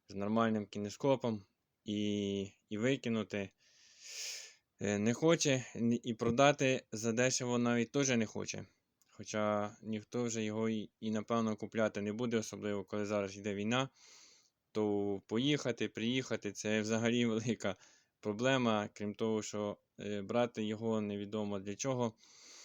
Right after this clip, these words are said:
теж ніхто теж ризикувати не буде. В цьому всьому телевізорі єдине, що на даний момент, що є цінне, це в деяких бувають там, е,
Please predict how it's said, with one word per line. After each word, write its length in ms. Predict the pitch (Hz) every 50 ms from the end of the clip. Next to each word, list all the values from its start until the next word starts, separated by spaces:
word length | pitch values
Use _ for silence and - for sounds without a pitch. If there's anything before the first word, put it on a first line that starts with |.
| - - - - _ _ _ _ _ _ _
теж 360 | - 131 131 135 131 120 120 123 120 120 117 113 - -
ніхто 320 | 104 104 - - 123 117
теж 280 | - - 113 113 110 110
ризикувати 580 | 110 104 95 - - - 110 113 110 - 113
не 100 | 110 113
буде. 340 | 107 98 98 98 92 95 98 - -
В 60 | - -
цьому 280 | - 135 131 131 127
всьому 320 | 117 - 139 127 123 117 110
телевізорі 640 | - 120 113 123 139 156 151 143 143 127 123 120 117 - _ _ - - - _ _ _ _ _ _ -
єдине, 460 | - 104 107 110 127 127 123 123 117
що 320 | 113 - 117 113 117 113 78
на 140 | 101 117 113
даний 300 | 110 117 117 117 117 113
момент, 320 | 113 113 113 113 110 110 -
що 180 | - - -
є 200 | 110 113 113 110
цінне, 420 | - - - 143 139 139 131 120 117
це 240 | - - 107 104
в 100 | 104 104
деяких 440 | 104 120 120 120 110 - 113 107 104
бувають 540 | 101 104 107 113 127 131 131 123 117 107 -
там, 360 | - 107 107 104 104 104 101
е, 180 | 101 98 101